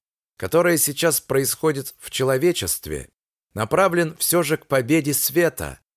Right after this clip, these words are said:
к воцарению божественной любви и гармонии. Часть первая. Обретение счастья в единстве божественной семьи. От автора.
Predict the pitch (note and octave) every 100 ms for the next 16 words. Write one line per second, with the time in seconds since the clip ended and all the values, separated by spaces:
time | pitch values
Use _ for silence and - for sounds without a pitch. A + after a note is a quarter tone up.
0 | _ _ _ - G#2+ - A#2+ C#3 E3+ D#3
1 | D3+ - G#2+ F#2 C#3 C#3+ - B2+ C3 A2+
2 | G2 D#2 F#2 B2+ B2+ _ _ _ _ -
3 | A#2 B2 B2+ C3+ C3+ F2 C#2 B1 - _
4 | _ _ _ _ _ _ _ _ _ _
5 | - F3+ F3+ - - A2+ G2+ F#2+ F2+ D#2+
6 | - _ _ _ _ _ _ _ _ -
7 | A#2 A2+ A#2 D#3+ F3 D#3+ C3+ - - E3+
8 | E3 - D3 B2+ A2+ G#2+ D3 E3+ - D3
9 | D#3 A2+ G#2 G#2 C3+ - A#2+ A#2+ A#2+ G#2+
10 | A#2 G2+ E2 D#2 B1+ - _ _ _ _
11 | _ _ _ _ E3+ F3+ G2+ F#2 - F#2
12 | E2+ D2+